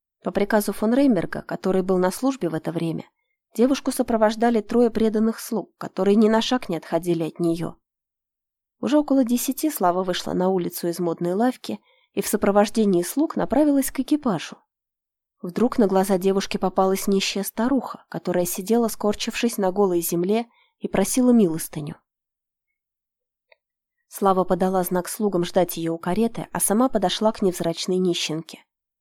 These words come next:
Быстро достав несколько серебряных монет из бархатного мягкого кошелька, девушка протянула их старухе. «Возьмите, пожалуйста», произнесла ласково Слава, наклоняясь к оборванной женщине.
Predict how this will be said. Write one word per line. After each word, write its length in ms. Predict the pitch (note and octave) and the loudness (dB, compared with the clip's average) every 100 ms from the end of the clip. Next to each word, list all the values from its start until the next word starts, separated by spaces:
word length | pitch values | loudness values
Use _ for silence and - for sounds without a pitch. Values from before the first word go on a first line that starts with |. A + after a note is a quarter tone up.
| _ _ _ _ | _ _ _ _
Быстро 320 | F#3+ F3+ F#3 | -4 -2 -2
достав 400 | F#3 F#3+ - G3 | 0 0 0 0
несколько 420 | F#3+ F#3+ - G3 | 0 -2 -6 -10
серебряных 640 | F#3 G#3 G3 G3 F3 F3 - | -8 -2 -2 0 0 -2 -2
монет 340 | G3 F#3 D#3 | 0 0 -2
из 140 | E3 | -6
бархатного 560 | F3+ F3 - - E3 F3 | -2 -2 -2 -10 -6 -2
мягкого 420 | F3+ G3 - F3+ | -2 -2 -8 -12
кошелька, 540 | - - F#3 F#3 A#3 A#3 _ _ | -10 -8 -6 -4 -4 -4 _ _
девушка 380 | G3+ G3 F#3+ G#3+ | -2 0 0 -2
протянула 540 | G3+ G3+ F#3+ F3 E3+ | -4 -4 -2 0 0
их 120 | E3+ - | -2 -6
старухе. 580 | - F3+ D#3+ - - _ _ _ _ _ _ _ _ _ _ _ _ | -6 -4 -6 -10 -18 _ _ _ _ _ _ _ _ _ _ _ _
«Возьмите, 320 | C#4 E4 E4+ | 2 6 4
пожалуйста», 540 | - G3 G3 E3 - - _ _ _ _ _ _ | 2 -4 -4 -6 -10 -16 _ _ _ _ _ _
произнесла 560 | F3 F3 F#3 - G3+ | 0 2 2 0 -2
ласково 380 | F3+ E3+ - F#3 | 0 -2 -4 -8
Слава, 460 | F3+ - B3 G#3 D#3+ | -6 -2 0 0 -2
наклоняясь 580 | F#3 F3+ F#3 G3 A#3+ - | -4 -2 0 4 4 2
к 60 | |
оборванной 600 | G3+ F#3+ G3 G3 F#3+ G3 | -2 0 0 0 0 0
женщине. 680 | G3+ F#3 D#3+ - D#3+ D#3 - | 0 -2 -2 -6 -8 -12 -16